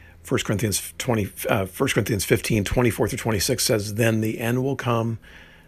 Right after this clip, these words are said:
defined as defeating and destroying all worldly authority," and then finally death. Uh, all this is all over Revelation as well as First Corinthians fifteen. And then this is followed by the new heavens and earth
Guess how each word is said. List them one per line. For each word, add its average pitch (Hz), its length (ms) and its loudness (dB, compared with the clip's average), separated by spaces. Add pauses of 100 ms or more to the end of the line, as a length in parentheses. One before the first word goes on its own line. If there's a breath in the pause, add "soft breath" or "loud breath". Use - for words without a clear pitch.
(120 loud breath)
defined 113 360 0
as 104 120 0
defeating 113 500 2
and 104 80 -2
destroying 107 380 0
all 104 180 0
worldly 110 420 2
authority," 113 640 0
and 110 140 -6
then 101 120 -2
finally 101 440 -2
death. 110 520 -4 (920 loud breath)
Uh, - 60 -10
all 107 240 0
this 107 240 -2
is 107 100 -4
all 101 200 2
over 101 120 -2
Revelation 101 680 2
as 107 100 -4
well 101 140 2
as 90 80 -4
First - 220 -4
Corinthians 101 360 -4
fifteen. 101 540 -4 (340 loud breath)
And 113 100 2
then 110 80 2
this 107 180 2
is - 160 0
followed 127 440 2
by 98 220 2
the 98 100 -4
new 101 140 0
heavens 95 340 -2
and 92 80 -4
earth 101 340 -4